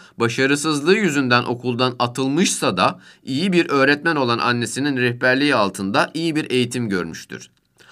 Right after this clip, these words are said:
on yaşlarında bir yandan gazete satarken bir yandan da kullandığı yük vagonunda kimya deneyleri yaptığı bilinmektedir.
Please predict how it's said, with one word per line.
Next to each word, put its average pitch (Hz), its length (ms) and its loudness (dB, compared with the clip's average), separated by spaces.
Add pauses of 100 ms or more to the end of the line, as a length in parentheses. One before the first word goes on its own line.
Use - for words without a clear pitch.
(220)
on 226 200 4
yaşlarında 123 720 0
bir 190 120 2
yandan 123 480 2
gazete 143 400 -2
satarken 127 580 0 (300)
bir 208 140 2
yandan 117 480 2
da 90 140 -2
kullandığı 135 580 0
yük 170 340 -2
vagonunda 104 640 0 (200)
kimya 165 440 4
deneyleri 107 480 0
yaptığı 113 480 -2
bilinmektedir. 90 840 -6